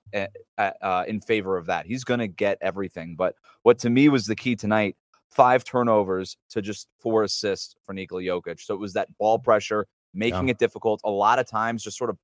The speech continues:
Speaker 1: pestering him on his way down the court.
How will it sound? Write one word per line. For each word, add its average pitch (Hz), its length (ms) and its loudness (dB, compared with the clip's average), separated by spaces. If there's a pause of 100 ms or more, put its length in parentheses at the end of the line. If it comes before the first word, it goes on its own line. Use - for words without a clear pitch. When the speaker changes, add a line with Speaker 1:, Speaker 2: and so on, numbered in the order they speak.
(200)
Speaker 1:
pestering 127 440 -4
him 147 180 -2 (300)
on 117 120 2
his 101 140 -6
way 104 220 0
down 120 240 2
the 104 80 -4
court. 123 340 0